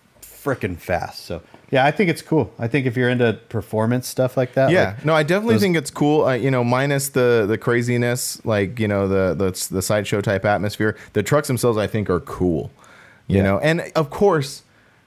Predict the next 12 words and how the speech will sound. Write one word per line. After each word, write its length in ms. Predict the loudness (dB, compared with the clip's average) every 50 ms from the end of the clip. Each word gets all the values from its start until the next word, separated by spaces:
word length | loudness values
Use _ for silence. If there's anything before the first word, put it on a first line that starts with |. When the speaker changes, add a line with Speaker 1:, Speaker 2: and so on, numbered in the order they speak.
| _ _ _ _ -6 -2
Speaker 2:
just 280 | 2 2 2 2 2 0
like 200 | 0 -2 0 2
our 200 | 2 2 2 2
scene, 240 | 0 0 0 0
just 140 | 2 0 0
like 80 | 0 -2
the 60 | 0 0
mini 200 | 0 0 0 0
truck 200 | 0 -2 -4 -2
scene 300 | -4 -2 -2 -2 -2 -2
or, 120 | -4 -4
or 280 | -2 -2 -2 -2 -2